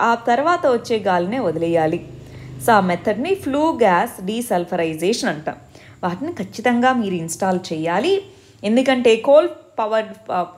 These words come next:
కోల్ ఏవైతే ఫైర్డ్ పవర్ ప్లాంట్స్ ఉన్నాయో అవి ఎక్కువ పొల్యూషన్కి దారితీస్తున్నాయి.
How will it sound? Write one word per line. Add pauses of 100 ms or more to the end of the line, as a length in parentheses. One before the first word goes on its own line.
(120)
కోల్
ఏవైతే
ఫైర్డ్
పవర్
ప్లాంట్స్
ఉన్నాయో
అవి
ఎక్కువ
పొల్యూషన్కి
దారితీస్తున్నాయి.